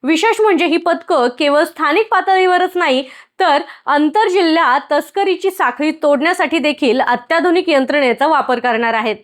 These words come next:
यामध्ये तपासासाठी विशेष तंत्रज्ञान आणि मनुष्यबळाची कमतरता भरून काढण्यावर भर दिला जाणार आहे.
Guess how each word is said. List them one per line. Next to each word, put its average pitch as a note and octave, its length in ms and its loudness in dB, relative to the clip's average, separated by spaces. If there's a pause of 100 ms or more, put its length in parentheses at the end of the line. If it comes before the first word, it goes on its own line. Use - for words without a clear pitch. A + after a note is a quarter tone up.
(240)
यामध्ये G4+ 500 2
तपासासाठी D4 760 -2
विशेष D4 420 -2
तंत्रज्ञान D#4 540 0
आणि A3 160 0
मनुष्यबळाची F4+ 800 2
कमतरता D#4+ 500 -2
भरून C#4+ 360 0
काढण्यावर C#4 520 0
भर C#4+ 220 0
दिला A#3+ 240 0
जाणार A#3 320 -2
आहे. G#3+ 120 0